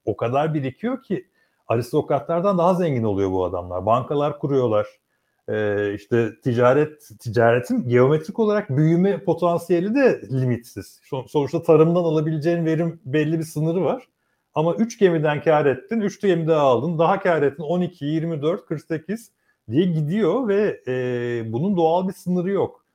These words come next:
Zenginleşmenin doğal bir sınırının olmadığı bir metot.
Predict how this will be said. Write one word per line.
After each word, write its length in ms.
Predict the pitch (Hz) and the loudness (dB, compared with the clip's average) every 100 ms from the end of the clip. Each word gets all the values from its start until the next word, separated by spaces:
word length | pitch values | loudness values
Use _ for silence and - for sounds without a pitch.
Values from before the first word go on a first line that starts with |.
| _ _ | _ _
Zenginleşmenin 920 | 107 110 117 120 135 143 - 156 185 226 | -8 -2 -2 -4 -6 -8 -8 -8 -4 -2
doğal 300 | 170 190 202 | 0 -2 -4
bir 60 | |
sınırının 480 | - 180 180 240 262 | -6 -6 -4 -4 -4
olmadığı 600 | 175 220 214 202 185 220 | 0 2 4 2 2 0
bir 120 | 202 180 | 0 -2
metot. 440 | 143 - 101 | -2 -4 -8